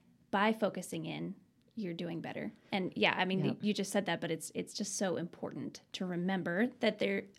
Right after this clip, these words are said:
Speaker 1: are only so many things we can do and so many things we can be in life. And I'm probably gonna say this a million times on this podcast, but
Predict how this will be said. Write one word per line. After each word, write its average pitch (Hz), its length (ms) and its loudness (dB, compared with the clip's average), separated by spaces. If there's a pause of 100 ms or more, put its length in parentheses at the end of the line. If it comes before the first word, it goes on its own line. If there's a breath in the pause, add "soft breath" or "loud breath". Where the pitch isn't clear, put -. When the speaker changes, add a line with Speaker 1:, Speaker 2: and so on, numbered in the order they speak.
Speaker 1:
are 214 220 4
only 254 480 6 (260 soft breath)
so - 260 2
many 254 180 8
things 202 280 2
we 196 100 2
can 175 200 -2
do 208 380 4
and 196 120 0
so 185 120 0
many 180 160 -2
things 185 240 -4
we 190 80 -4
can 175 140 -4
be 180 320 0
in 240 160 4
life. 254 380 2 (480 soft breath)
And 208 380 4
I'm 214 100 4
probably 247 240 4
gonna 233 140 4
say 220 140 2
this 202 160 0
a 202 40 2
million 277 340 8
times 226 260 4
on 202 300 0
this 220 160 2
podcast, 202 500 0
but 185 160 4